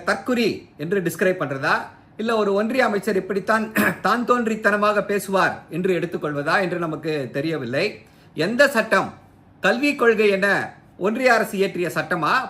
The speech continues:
பாராளுமன்றத்தில் இயற்றப்பட்ட சட்டமா? கல்வி என்பது வந்து பொதுப்பட்டியலிலே இருக்கிறது. So, பொதுப்பட்டியல்ல இருக்கும் பொழுது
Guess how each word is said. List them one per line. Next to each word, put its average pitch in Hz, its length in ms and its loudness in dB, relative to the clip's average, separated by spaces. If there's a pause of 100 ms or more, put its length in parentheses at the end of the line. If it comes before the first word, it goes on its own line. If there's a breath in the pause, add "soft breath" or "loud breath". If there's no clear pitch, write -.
பாராளுமன்றத்தில் 202 720 0
இயற்றப்பட்ட 180 420 -4
சட்டமா? 156 440 -2 (1300)
கல்வி 269 440 0
என்பது 220 360 0
வந்து 180 280 -4 (380)
பொதுப்பட்டியலிலே 214 760 0
இருக்கிறது. 185 500 -2 (920)
So, 220 80 -2 (140)
பொதுப்பட்டியல்ல 233 720 2
இருக்கும் 185 300 -2
பொழுது 143 320 -2